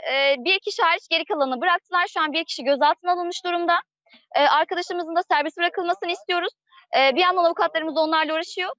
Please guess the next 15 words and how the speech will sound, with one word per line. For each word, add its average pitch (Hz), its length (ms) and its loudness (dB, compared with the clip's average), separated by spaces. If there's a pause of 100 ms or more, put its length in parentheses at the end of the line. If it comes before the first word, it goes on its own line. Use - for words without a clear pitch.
(180)
Ardından 381 580 2
bu 349 100 -6
ilk 392 180 -2
grup, 381 280 0
e, 294 400 4
bu 370 100 2
müdahaleye 349 380 2
maruz 330 300 0
kaldıktan 349 480 2
sonra 370 200 -2
köylülerimizle 339 840 2
ve 311 100 -2
diğer 339 240 2
dostlarımızla 339 560 0
birlikte 349 320 -2